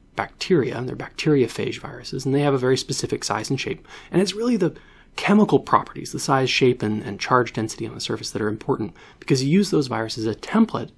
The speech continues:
to grow, uh, manganese oxide, and that's gonna act as, as the support material for that cathode.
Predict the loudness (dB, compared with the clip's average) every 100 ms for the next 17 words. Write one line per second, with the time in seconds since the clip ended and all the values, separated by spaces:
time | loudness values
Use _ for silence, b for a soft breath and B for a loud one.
0 | _ -6 -2 2 4 4 2 B B B
1 | -6 -4 -2 -4 -12 -20 -20 _ -20 -8
2 | -2 4 4 6 4 2 0 2 2 0
3 | -8 -8 -12 -16 -20 _ _ _ _ -20
4 | -20 -20 -12 -4 -2 0 0 0 -2 -6
5 | -6 -4 -4 -4 -8 -6 -4 -6 -2 0
6 | 0 -2 -6 -6 -2 -2 -2 -4 -8 -10
7 | -10 -10 -6 -6 -6 -10 -14